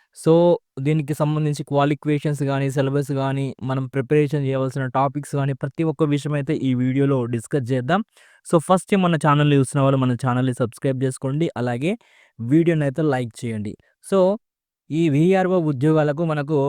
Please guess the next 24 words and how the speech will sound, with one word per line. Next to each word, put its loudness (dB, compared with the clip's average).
ముఖ్యంగా 0
ఇంతకుముందు -2
రెండు -2
వేల 2
పద్దెనిమిదిలో 0
రే-, -2
వీఆర్ఓ 2
నోటిఫికేషన్ -2
పడింది. 0
ఆ -2
తర్వాత, -2
ఆ, -6
తెలంగాణలో -4
ఉన్నప్పుడు -2
ఇంతకుముందు -2
ప్రభుత్వం -2
అయితే -2
ఈ -2
వీఆర్ఓ 2
వ్యవస్థను -2
అయితే -2
రద్దు -2
చేయడం -4
జరిగింది. -6